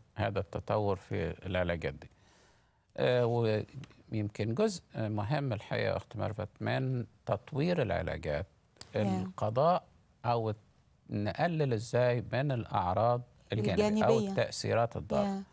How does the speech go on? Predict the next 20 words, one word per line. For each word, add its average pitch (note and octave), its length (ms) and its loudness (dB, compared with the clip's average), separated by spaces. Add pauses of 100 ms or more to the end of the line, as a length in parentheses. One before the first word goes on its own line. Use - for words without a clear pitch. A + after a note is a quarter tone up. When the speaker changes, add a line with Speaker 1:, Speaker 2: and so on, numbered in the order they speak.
(760)
Speaker 1:
يعني A2+ 520 0
ال-، A2+ 340 -2
ال-، - 600 -4
المريض A2 520 -2 (300)
الحقيقة A2+ 380 0
من G2+ 200 -2
عشر G#2+ 280 0
سنين G2 360 -2
مثلا E2 380 -4
لما F2 100 -6
كنا G2 220 -2
بنعالج F#2 440 -2 (180)
من G#2+ 180 -10 (120)
ال-، F#2+ 260 -4 (120)
الحاجات A2+ 400 -4
المتاحة، G2+ 560 -4 (760)
المريض D3 380 0
الحقيقة D#3 280 0
بيبقى D3 220 0
قدامه A#2 440 0